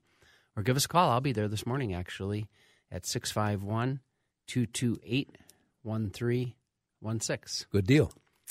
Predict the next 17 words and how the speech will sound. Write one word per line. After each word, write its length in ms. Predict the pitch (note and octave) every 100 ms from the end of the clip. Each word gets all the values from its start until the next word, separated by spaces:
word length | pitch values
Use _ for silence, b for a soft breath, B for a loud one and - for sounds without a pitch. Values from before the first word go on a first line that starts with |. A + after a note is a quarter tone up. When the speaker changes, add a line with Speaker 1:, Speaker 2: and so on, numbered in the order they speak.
| -
Speaker 2:
If 120 | F#2 F2+
you 80 | F#2+
didn't 180 | G2+
get 140 | F#2+ G2+
that 120 | A2
number, 240 | G#2 A2+
we'll 140 | G2+ G2+
have 220 | G2 F#2+
Dan 200 | G2 F#2+
pass 300 | E2+ G2+ F#2
it 40 | G2+
on 200 | F#2+ F#2
before 340 | F2 - F#2
he 120 | E2+
leaves 340 | F2+ G2 E2 E2
us 220 | C#2+ -
today. 520 | - G2 B2 F2+ -